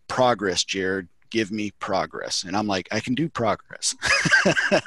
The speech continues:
So, so that's kinda where the whole thing really got started. And like many other Grand Lodges, if not all of them, our history and the, and our records have had a, a, a,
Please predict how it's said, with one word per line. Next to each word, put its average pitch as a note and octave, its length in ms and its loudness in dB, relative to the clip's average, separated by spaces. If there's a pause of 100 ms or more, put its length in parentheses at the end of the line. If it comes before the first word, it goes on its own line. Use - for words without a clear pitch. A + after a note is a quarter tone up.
(500)
So, B2+ 420 4
so D3 140 2
that's E3 160 4
kinda E3+ 200 4
where C3 140 4
the A#2 80 2
whole B2 180 2
thing A#2 260 0
really A2 220 0
got F#2+ 220 0
started. G#2+ 580 2 (640)
And A2+ 720 2 (1300)
like C#3+ 420 2
many C3+ 320 4
other C3 220 4
Grand A2+ 320 2
Lodges, A2 400 2
if A2 160 -2
not G2 240 2
all A#2 240 6
of G#2 140 -2
them, G2+ 220 0
our B2+ 180 4
history A#2 560 0
and G#2+ 140 -2
the, G2 300 -2
and G2+ 180 -4
our F#2+ 160 -2
records G2 640 -2
have G2+ 180 0
had G#2+ 180 2
a, G2+ 40 2
a, F#2 420 -2 (280)
a, E2+ 200 -8